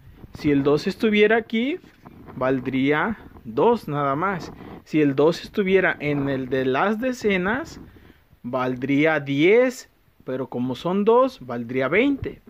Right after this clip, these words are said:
Y así sucesivamente. En el de las centenas vale cien y según los que tenemos,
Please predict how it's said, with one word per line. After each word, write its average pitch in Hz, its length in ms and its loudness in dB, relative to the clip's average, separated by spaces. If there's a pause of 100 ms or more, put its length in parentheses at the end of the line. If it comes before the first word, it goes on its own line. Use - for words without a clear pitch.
(260)
Y 156 80 2
así 165 320 0
sucesivamente. 160 1160 -4 (400)
En 139 260 0
el 139 360 -4
de 147 140 2
las 143 220 0
centenas 170 680 -2 (220)
vale 151 460 2
cien 214 440 0 (380)
y 147 80 -2
según 143 320 -2
los 160 120 -2
que 175 120 -2
tenemos, 208 640 0